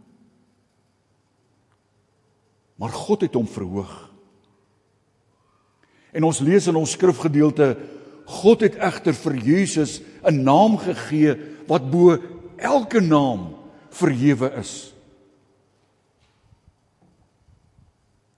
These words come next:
En sy eerste naam, Matteus een vers eenentwintig, jy moet hom Jesus noem, sy geboortenaam. Petrus het hom genoem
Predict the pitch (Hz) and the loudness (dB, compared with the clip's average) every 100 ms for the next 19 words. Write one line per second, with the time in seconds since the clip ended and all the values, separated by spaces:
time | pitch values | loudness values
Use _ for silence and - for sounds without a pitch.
0 | - 101 - 98 135 135 - 123 120 123 | -12 -10 -8 -8 -6 -6 -6 -6 -4 -6
1 | 127 92 - 113 107 - 123 113 107 104 | -6 -10 -8 -8 -8 -6 -6 -6 -8 -14
2 | 90 85 - 110 110 90 117 110 113 101 | -16 -18 -16 -10 -10 -10 -10 -10 -10 -14
3 | - _ _ _ _ _ _ _ _ _ | -16 _ _ _ _ _ _ _ _ _
4 | _ _ _ _ 104 113 113 107 104 95 | _ _ _ _ -8 -6 -6 -6 -8 -10
5 | 90 _ _ _ _ - 90 101 131 120 | -14 _ _ _ _ -20 -10 -4 -4 -4
6 | 98 87 92 92 82 73 - _ _ _ | -10 -14 -10 -10 -10 -14 -20 _ _ _
7 | _ - 120 - 104 127 135 131 95 87 | _ -4 -4 -4 -4 -4 -4 -6 -8 -10
8 | 76 67 - _ _ _ _ _ _ _ | -12 -18 -20 _ _ _ _ _ _ _
9 | _ _ _ _ _ _ _ _ _ _ | _ _ _ _ _ _ _ _ _ _
10 | _ _ _ _ 151 160 127 113 107 104 | _ _ _ _ -2 -2 -2 -6 -8 -8
11 | 101 101 98 104 101 | -6 -6 -4 -4 -4